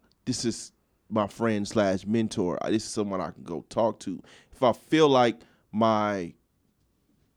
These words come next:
I'm s-, m-, if I feel like my parents are still, like, disciplinar-, disciplinarians,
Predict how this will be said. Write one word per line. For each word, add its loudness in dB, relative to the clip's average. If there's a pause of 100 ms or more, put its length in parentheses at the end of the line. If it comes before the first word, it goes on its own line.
(500)
I'm 2
s-, -8
m-, -2 (440)
if -2
I 4
feel 2
like 4
my 2
parents -4
are 0
still, 2
like, 2 (220)
disciplinar-, 2
disciplinarians, 2